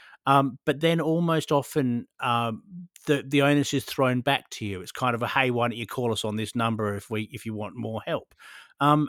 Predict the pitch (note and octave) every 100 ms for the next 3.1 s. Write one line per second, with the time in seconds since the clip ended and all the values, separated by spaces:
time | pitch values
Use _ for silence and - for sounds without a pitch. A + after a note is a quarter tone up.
0 | - D3+ E3+ G3+ F3+ E3 E3 - D3+ C3+
1 | C3+ B2+ B2+ B2 - C3 C3 B2 G2+ -
2 | F#2+ F2 E2+ E2+ A2 - C3+ - B2+ -